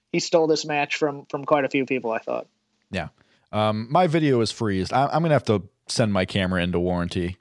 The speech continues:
Speaker 2: because it keeps freezing in the middle of shows, and I don't know why it does it. It didn't do it on the Solo Live show. It just does it here, and I'm sick of it. I'm sick and
Speaker 1: My
Speaker 2: tired of
Speaker 1: ugly
Speaker 2: it.
Speaker 1: face freezes your camera. I'm so sorry.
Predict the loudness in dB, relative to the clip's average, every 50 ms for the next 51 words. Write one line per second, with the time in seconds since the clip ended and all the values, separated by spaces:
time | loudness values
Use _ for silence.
0 | _ _ _ -6 -2 0 0 0 0 -2 -4 -4 -4 -4 -4 -6 -6 -4 -2 -2
1 | 0 0 -2 -2 -2 -2 -2 -2 -2 -2 -2 -2 -2 0 0 2 2 0 0 0
2 | 0 2 2 0 0 0 0 2 2 2 2 0 0 -2 -2 -2 0 0 0 2
3 | 2 0 2 2 4 4 4 4 4 2 2 2 2 2 4 4 4 4 6 4
4 | 4 2 2 0 2 2 2 2 0 -2 -2 -2 -2 -2 -2 -4 -6 -6 -4 -2
5 | 0 0 0 0 0 -2 -2 -4 -4 -6 -4 -2 -2 -2 0 0 0 0 0 -2
6 | -4 -6 -4 -4 -4 -4 -4 -2 -2 -2 0 2 2 2 4 4 4 2 4 4
7 | 2 2 2 0 -4 _ 2 2 2 2 0 -2 -4 0 2 2 2 4 2 2
8 | 0 0 0 -2 -2 -2 -2 -2 -2 -4 -4 -6 -6 -2 0 0 2 2 2 0
9 | 0 0 0 -2 -4 -4 -8